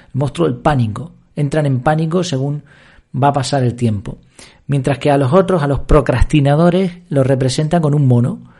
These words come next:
Y él habla de la gratificación instantánea del mono. Un mono, tú le das un plátano y se lo come, no piensa en nada más,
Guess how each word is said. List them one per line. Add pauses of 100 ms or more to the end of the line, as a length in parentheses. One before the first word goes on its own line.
(460)
Y
él
habla
de
la
gratificación
instantánea
del
mono. (480)
Un
mono,
tú
le
das
un
plátano
y
se
lo
come,
no
piensa
en
nada
más,